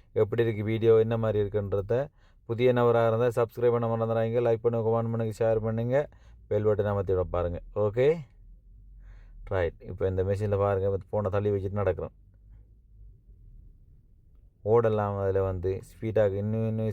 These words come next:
ஸ்பீடாகி எடுக்கலாம் நம்ம. ஆனா ஒரு அதிசயம் உண்மையிலேயே வந்து நான் கண்டதுல வந்து என்னன்னா, அந்த, அந்த ஒரு நடக்கிற மெஷின்ல வந்து பாருங்களேன், நம்மட ஹார்ட் எத்தனையில வேலை செய்யுதுன்றத அந்த முன்னுக்கு சென்சர் வச்சு, வச்சிருக்காங்க கைப்பிடியிலே. நம்ம கை அந்த பிடிச்சிருக்கோம் பாருங்க,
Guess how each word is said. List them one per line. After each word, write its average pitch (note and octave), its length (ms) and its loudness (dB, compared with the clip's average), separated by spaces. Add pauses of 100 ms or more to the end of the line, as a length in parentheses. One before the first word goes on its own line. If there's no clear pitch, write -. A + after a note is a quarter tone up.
(120)
ஸ்பீடாகி G2+ 300 0
எடுக்கலாம் F2+ 360 -2
நம்ம. E2+ 180 -8 (2000)
ஆனா B2+ 180 -4
ஒரு G2 140 2
அதிசயம் D#3 460 0
உண்மையிலேயே D3 340 2
வந்து C3 180 0
நான் B2+ 160 0
கண்டதுல B2 260 6
வந்து C3 160 -4
என்னன்னா, C3+ 100 -4
அந்த, C#3 160 -2
அந்த G2 160 0
ஒரு F#2+ 120 2
நடக்கிற B2+ 420 0
மெஷின்ல C#3+ 340 -4
வந்து C3+ 200 -2
பாருங்களேன், A#2+ 460 0 (460)
நம்மட B2+ 540 2
ஹார்ட் A#2+ 380 0
எத்தனையில C3 500 -2
வேலை B2+ 320 0
செய்யுதுன்றத B2+ 460 0
அந்த D#3 160 -2
முன்னுக்கு C#3 340 -4
சென்சர் C#3 360 -2
வச்சு, A#2 280 0
வச்சிருக்காங்க G2+ 500 -2
கைப்பிடியிலே. G2+ 480 0 (500)
நம்ம A2 160 -4
கை B2 160 4
அந்த A#2+ 200 2
பிடிச்சிருக்கோம் A#2 440 0
பாருங்க, A2 300 0